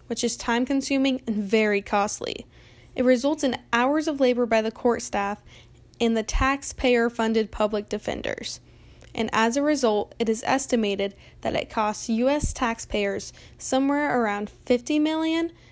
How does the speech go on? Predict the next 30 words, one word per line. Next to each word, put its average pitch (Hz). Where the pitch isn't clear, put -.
to -
ninety 240
million 240
dollars 214
more 226
a 285
year 214
for 247
the 226
death 233
penalty 202
cases -
rather 214
than 208
life 202
sentences. -
And 226
according 285
to 294
the 247
Death 226
Penalty 262
Information 233
Center, 294
in 226
Texas, -
a 254
death 240
penalty 381
case 370